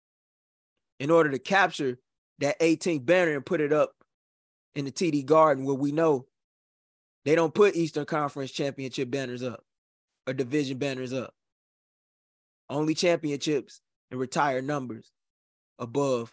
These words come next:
that parquet floor. That's a team that I look forward to seeing a lot of as we enter the second half of the season, as well as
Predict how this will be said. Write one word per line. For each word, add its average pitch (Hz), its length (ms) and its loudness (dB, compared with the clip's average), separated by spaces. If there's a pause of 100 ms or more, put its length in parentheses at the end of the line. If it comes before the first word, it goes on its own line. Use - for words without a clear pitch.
(200)
that 127 160 -6
parquet 131 420 -2
floor. 113 400 -4 (600)
That's 147 180 -2
a 156 40 -6
team 147 340 -2
that 135 220 -4 (460)
I 143 120 6
look 156 220 4
forward 139 340 0
to 127 80 -4
seeing 131 420 -6 (100)
a 113 80 -8
lot 156 320 2
of 127 300 0
as 123 160 -4
we 127 220 -6
enter 147 240 -2
the 127 80 -6
second 123 340 -6
half 123 280 -8
of 123 80 -6
the 120 60 -8
season, 120 420 -8 (460)
as 202 220 4
well 247 280 4
as 208 360 2